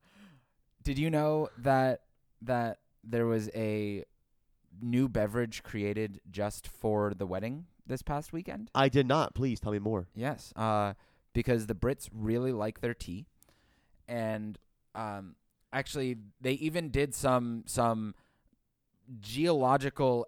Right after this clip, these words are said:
Speaker 1: editing, I guess you could say, uh, of the British Isles just for the sake of the Prince and Missus Markle's, I guess princess now, uh, wedding.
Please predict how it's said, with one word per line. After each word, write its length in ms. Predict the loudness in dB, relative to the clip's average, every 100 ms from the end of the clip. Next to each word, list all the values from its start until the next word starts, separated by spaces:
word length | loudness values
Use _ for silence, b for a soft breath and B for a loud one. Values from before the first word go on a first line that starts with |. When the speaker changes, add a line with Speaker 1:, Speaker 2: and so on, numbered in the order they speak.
| -2
Speaker 1:
editing, 520 | 0 0 0 -6 -10 -16 -20 -20 -14
I 80 | -8
guess 240 | -8 -6
you 80 | -8
could 180 | -8 -8
say, 300 | -6 -6 -10 b b -12
uh, 260 | -6 -6 -6
of 440 | 2 2 2 -2 -12 -12
the 500 | 0 2 4 2 0 2
British 260 | 6 6 4
Isles 500 | 0 0 0 -2 -8 -14
just 400 | 0 2 2 -2
for 160 | -4 -2
the 100 | 0
sake 340 | 0 0 -2 -4
of 360 | -2 -2 -4 -12 b b -4
the 120 | -2
Prince 440 | 0 0 0 -6 -10
and 400 | -6 -6 -4 -6 -10 _ _ -6
Missus 380 | -2 0 -2
Markle's, 600 | 0 2 2 2 0 -2 -8
I 40 | -14
guess 160 | -14 -10
princess 460 | -8 -6 -6 -6 -4
now, 280 | -4 -4 -6 b b b _
uh, 420 | -8 -6 -4 -6 -10 _
wedding. 320 | 2 2 0